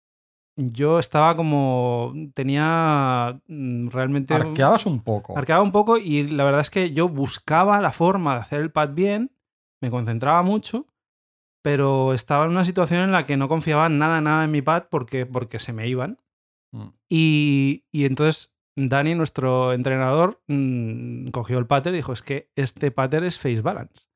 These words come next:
Speaker 1: Tú no tienes que forzar ese arqueo que estás haciendo en el swing".
Speaker 2: Tú tienes que hacer el pad totalmente recto.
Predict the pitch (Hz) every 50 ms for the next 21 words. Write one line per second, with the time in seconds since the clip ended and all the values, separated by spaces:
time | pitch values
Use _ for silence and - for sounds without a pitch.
0 | _ _ _ _ _ _ _ - 131 131 139 151 160 147 - - 143 160 180 214
1 | 220 170 - - 156 - - 135 127 120 - - 131 127 123 127 117 - 131 127
2 | 120 120 - - 139 131 123 117 117 113 - - 131 113 117 107 - - 131 123
3 | 113 113 117 117 117 120 - - 127 110 104 101 104 - 131 120 127 110 117 117
4 | 110 131 131 123 123 110 - 180 202 190 _ - 147 123 127 127 143 160 165 160
5 | 196 185 - _ _ _ _ _ _ _ _ _ _ _ - 127 127 110 - -
6 | 101 107